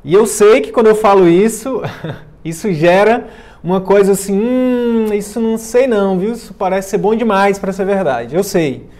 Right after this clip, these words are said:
Eu sei que isso foi, foi a primeira coisa também que veio na minha cabeça quando o Arthur falou pra mim e quando a gente começou a pensar nisso. Mas a verdade é que a gente tá se aprofundando nesses conhecimentos de captação de clientes, né, de, enfim,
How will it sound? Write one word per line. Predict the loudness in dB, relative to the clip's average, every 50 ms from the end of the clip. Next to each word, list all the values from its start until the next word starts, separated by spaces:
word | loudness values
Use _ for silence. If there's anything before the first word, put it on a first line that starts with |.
| -20 -20 -20 -14
Eu | -14 -12
sei | -10 -6 0 2 2 2
que | 0 -2 -2
isso | -2 -2 -2 -4 -6
foi, | 0 2 4 4 2 2
foi | 0 -4 -4
a | -2
primeira | -2 0 2 2 2 2
coisa | 2 0 0 0 0
também | 0 0 0 0
que | -2 -2 -2
veio | 2 2 4 4 4
na | 2 0
minha | 0 -2 -2
cabeça | -2 -2 0 2 2 2 2 0 -4
quando | -8 -4 -2 0
o | 0
Arthur | 0 -2 -4 -6 -6
falou | -4 -4 -2 -2 -2
pra | -2 -4 -6
mim | -6 -4 -4 -4 -4 -6 -8 -16 -20 -20 -20 -20 -20 -18 -10
e | -10 -10
quando | -6 -2 0 0
a | 2
gente | 0 0 -2 -2
começou | -2 -2 -2 0 -2
a | -2
pensar | -2 -2 -4 -4 -4 -4 -4
nisso. | -4 -4 -6 -8 -12 -18 -20 -20 -20 -20 -20 _ _ -20 -20 -20 -20 -20 -18 -10
Mas | -4 0 2
a | 2
verdade | 2 2 4 4 4 4 2 0
é |
que | -2 -2
a | -2
gente | 0 0 -2 -4 -6 -6
tá | -2 0 2 2 2 0 -2 -4 -10 -12
se | -2 0 0
aprofundando | 2 2 2 2 2 2 2 4 4 6 6 6 4 4 2
nesses | 2 0 0
conhecimentos | -6 -4 -4 -4 -4 -4 -6 -6 -6 -6 -8
de | -8 -8
captação | -8 -6 -4 -6 -6 -6 -6 -6
de | -8 -6
clientes, | -6 -6 -4 -2 0 0 2 0 0 -2 -4 -6
né, | -4 -2 -2 -2
de, | -2 -4 -6 -6 -6 -8
enfim, | -8 -6 -4 -4 -4